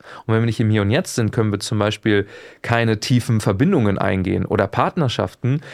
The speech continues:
die, wo bei beiden viel noch das Ego aktiv ist, können anstrengend werden.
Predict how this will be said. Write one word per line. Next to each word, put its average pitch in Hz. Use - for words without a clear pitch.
die, 107
wo 104
bei 104
beiden 107
viel 113
noch 110
das -
Ego 131
aktiv 170
ist, 139
können 120
anstrengend 113
werden. 95